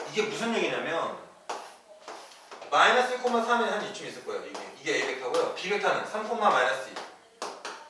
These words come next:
이게 B 벡터예요. 삼, 콤마 마이너스 이. 근데 얘랑 얘랑 두 배라고 마이너스 세 배를 했다는 얘기는 여기다 두 배 했으니까 올라가겠죠? 여기다가 마이너스 배라면 이렇게 되는데 이거를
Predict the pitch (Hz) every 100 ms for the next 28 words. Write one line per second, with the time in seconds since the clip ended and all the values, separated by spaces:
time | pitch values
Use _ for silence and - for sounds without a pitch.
0 | - 147 - 143 147 - 123 - - -
1 | - - - - - - 165 - - -
2 | - - - - - - 214 208 - -
3 | - - - - - - - 160 208 226
4 | 175 165 190 190 - - - - - 185
5 | 196 220 214 208 208 208 190 - 226 226
6 | 202 196 254 - 139 175 - - - -
7 | - - - 170 196 196 180 202 196 175
8 | - - - 247 - - - - - -
9 | - - - - - - 214 208 196 185
10 | - 214 214 - 202 190 190 196 - 202
11 | 208 190 175 170 156 170 214 220 -